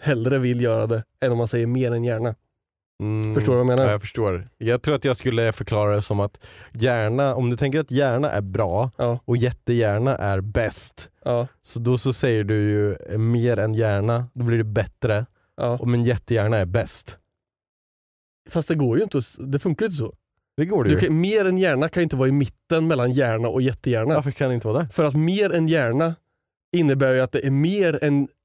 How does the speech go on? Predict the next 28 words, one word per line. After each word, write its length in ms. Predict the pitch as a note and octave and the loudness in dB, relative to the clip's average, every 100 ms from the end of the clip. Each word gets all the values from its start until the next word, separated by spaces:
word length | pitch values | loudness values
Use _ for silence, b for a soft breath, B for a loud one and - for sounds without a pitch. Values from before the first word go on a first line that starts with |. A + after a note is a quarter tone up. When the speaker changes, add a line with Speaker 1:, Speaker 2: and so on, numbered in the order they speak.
| - | -8
Speaker 1:
gärna, 480 | D#3 D#3 A#2+ B2+ D3 - G#3+ | -2 0 2 0 -2 -2 0
oavsett 760 | F3 C#3 C3+ - G#3+ G#3+ - | 2 4 2 0 -4 -4 -2
hur 160 | F3+ E3+ | 0 -2
stor 640 | - - G#3 G#3 C3 G#2+ _ - | -4 -2 0 0 -2 -2 _ -2
det 80 | E3+ | 2
där 120 | C#3 | 2
gärnat 560 | C3+ D#3+ C3 A#2+ C3 - | 4 2 0 -2 -2 -2
är. 340 | F3+ A2+ G#2+ | -2 -2 -6
Speaker 2:
<laughs> 40 | |
Okej, 380 | - A#2 G2 E2+ - | -8 -4 -4 -4 -4
okej, 240 | G#2+ G#2+ | -4 0
jag 120 | G#2 | 0
Speaker 1:
Så 120 | G2 E3 | 2 2
om 80 | |
du 60 | E3+ | 2
Speaker 2:
förstår. 160 | - D#3+ | 2 2
Speaker 1:
säger, 200 | C#3+ C3+ b | 2 -2 b
"Jättegärna", 1000 | D3+ D#3+ - - - E3+ D3+ B2 F#3 A2 | -2 0 -2 -2 0 2 2 0 0 -2
den 140 | - G3 | 0 0
är 60 | |
så, 100 | G3+ | 0
den 140 | F#3 G#3 | 0 0
är 40 | G#3 | 0
fucking 260 | G#3+ G#3+ | 0 2
enorm. 440 | G#3 G3+ C4+ F#3+ C3+ C#3 | 4 4 4 2 0 2
Speaker 2:
Ja. 140 | D3 | 2
Speaker 1:
Mitt 160 | E3+ G3+ | 2 0
hjärna, 460 | A3 D3+ D3 C3+ | 0 2 0 0